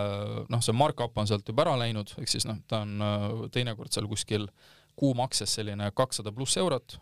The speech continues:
et ta on täiesti võrreldav sinu selle sisepõlemismootoriga autoga,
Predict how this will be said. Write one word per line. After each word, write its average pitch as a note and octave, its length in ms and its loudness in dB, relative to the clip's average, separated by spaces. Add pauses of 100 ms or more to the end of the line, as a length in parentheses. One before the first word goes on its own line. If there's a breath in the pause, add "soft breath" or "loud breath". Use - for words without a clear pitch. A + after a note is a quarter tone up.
(180)
et A2+ 140 -2
ta A2+ 100 4
on G#2+ 80 -4
täiesti D3 460 0
võrreldav A2+ 340 -2
sinu G#2+ 220 0
selle G#2+ 180 0
sisepõlemismootoriga A2+ 800 2
autoga, C#3 400 2